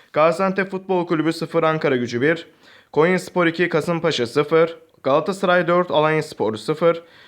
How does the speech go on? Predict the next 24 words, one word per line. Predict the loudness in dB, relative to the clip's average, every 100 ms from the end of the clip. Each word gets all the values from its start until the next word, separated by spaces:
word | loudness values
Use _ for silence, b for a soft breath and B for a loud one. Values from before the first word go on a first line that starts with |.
| B B -2
Kayserispor | -2 0 0 -2 0 2 4
bir, | 2 0 0
Adana | 0 0
Demirspor | 0 -2 -4 0 0 2
bir, | 0 -2 -6 _ _ b b b
Samsunspor | -10 -2 -2 0 -6 -4 2 2 2
bir, | 0 0
Beşiktaş | -2 -2 -2 -2 -4
iki, | -2 0 0 -4 _ _ _
Antalyaspor | -2 -2 0 0 0 -2 -2 0
sıfır, | -2 -4 -2 -4
Çaykur | -4 -2 -2 0 -4
Rizespor | -6 -4 -2 -2
sıfır, | -2 0 0 0 -4 B B B
Fenerbahçe | -2 0 2 2 0 2 0
iki, | -2 0 0 0 -4 -4
Vavakars, | 0 0 0 0 0 -6 -12 -2
Fatih | -2 -2
Karagümrük | -2 0 0 0 -2 -2
bir, | 0 0 0 B B B B
Başakşehir | 0 2 0 0 0 4
dört, | 4 2 0
Pendikspor | 0 0 -4 -6 -2 -2 0
bir, | 0 -2